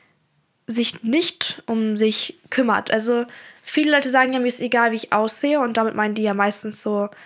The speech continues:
ich, mir ist egal, ob ich geschminkt bin oder ungeschminkt. Aber ist es egal zum Beispiel, ob man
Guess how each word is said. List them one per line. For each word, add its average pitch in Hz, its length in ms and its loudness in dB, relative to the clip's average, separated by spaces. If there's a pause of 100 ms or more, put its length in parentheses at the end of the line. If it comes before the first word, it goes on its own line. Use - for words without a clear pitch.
(300)
ich, - 140 -12
mir 247 80 2
ist 233 100 0
egal, 226 280 6
ob 220 60 -2
ich 220 100 -2
geschminkt 240 400 0
bin 226 100 0
oder 208 160 2
ungeschminkt. 214 600 -2 (340)
Aber 233 220 2
ist - 100 0
es 370 120 0
egal 240 400 4
zum 294 160 -2
Beispiel, 294 560 0 (300)
ob 262 140 2
man 262 300 2